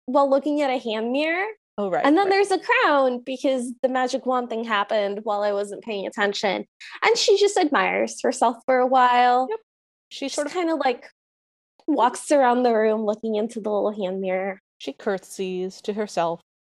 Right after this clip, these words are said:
Speaker 2: and then she glances over at the stool where she had thrown her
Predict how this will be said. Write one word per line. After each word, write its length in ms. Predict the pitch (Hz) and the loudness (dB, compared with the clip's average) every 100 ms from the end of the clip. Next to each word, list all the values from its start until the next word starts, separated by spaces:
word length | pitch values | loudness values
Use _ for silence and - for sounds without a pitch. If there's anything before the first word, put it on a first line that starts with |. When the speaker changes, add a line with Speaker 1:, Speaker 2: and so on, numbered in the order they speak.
| _ | _
Speaker 2:
and 520 | 208 196 196 196 190 - _ _ - | -6 -4 -4 -4 -8 -10 _ _ -12
then 640 | 185 196 202 214 240 247 _ - | -4 -2 -2 -2 -4 -8 _ -10
she 140 | - | -4
glances 340 | 214 226 214 220 | 0 0 -2 -2
over 300 | 180 190 180 | -2 -2 -4
at 120 | - | -4
the 60 | 175 | -8
stool 440 | - 339 202 - _ _ _ _ - | -6 -4 -4 -6 _ _ _ _ -4
where 200 | 190 185 | 0 0
she 160 | - | -2
had 160 | 202 190 | -4 -6
thrown 500 | - 185 170 170 175 - - | -6 -4 -2 -4 -8 -12 -6
her 420 | 180 156 151 160 | -2 -2 -2 -4